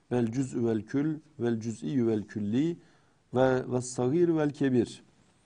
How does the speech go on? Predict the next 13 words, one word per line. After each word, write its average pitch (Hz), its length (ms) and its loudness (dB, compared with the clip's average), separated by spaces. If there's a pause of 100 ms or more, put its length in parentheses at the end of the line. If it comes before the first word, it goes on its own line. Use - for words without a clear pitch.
(300)
Ki 160 180 2
onun 165 520 4 (640)
kudretine 156 560 4
nispetle 165 720 2 (680)
zerreler 143 560 4
ile 147 200 4
güneşler, 123 800 -2 (280)
cüz 151 240 -2
ile 127 260 2
kül, 139 320 0 (400)
cüz'i 120 340 -6
ile 135 320 0
külli, 123 520 -2